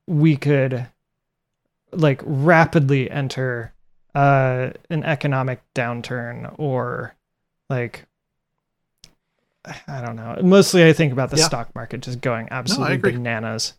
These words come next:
Speaker 2: I agree.
Speaker 1: And
Speaker 2: It, it does that at the drop of a hat anyway.
Speaker 1: I know,
Speaker 2: <laughs> Like,
Speaker 1: right?
Speaker 2: yeah.
Speaker 1: Yeah.
Speaker 2: I mean, <sighs> you know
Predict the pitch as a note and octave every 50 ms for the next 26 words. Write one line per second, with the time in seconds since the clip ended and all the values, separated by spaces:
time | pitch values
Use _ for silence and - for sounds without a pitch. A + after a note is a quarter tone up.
0 | _ _ - E3 D#3+ D3+ D#3+ D#3+ D3+ C#3 C3+ B2+ B2 B2 A#2+ B2+ B2 A#2+ - -
1 | - - C3+ A#2 A#2+ C3+ B2+ A2 - C#3 B2 B2 B2+ A#2+ B2+ G2+ F#2 - A2+ A2+
2 | A#2 - C#3+ A#2 A2+ G2+ - - A#2+ B2 A#2+ - - C#3 D#3+ D3+ G2+ F2 F2+ F2
3 | F2+ A#2 D#3+ E3+ E3 F#3+ G3 G#3+ G#3 D#3+ D#3+ C3+ A#2+ C3 D3 E3+ G#3 - - -
4 | - - - _ _ _ _ _ _ _ _ _ - A2 F#2+ - - _ _ -
5 | C#3 B2+ A#2 A2+ G#2+ G#2 - _ _ _ _ _ _ _ _ _ _ _ _ _
6 | _ _ _ _ _ _ _ _ _ D3+ D3 E3+ F3+ F3+ F3+ E3+ E3 - - -
7 | - - - - - - - - - - - _ _ _ - - A2+ G2+ G2+ G#2+
8 | G2+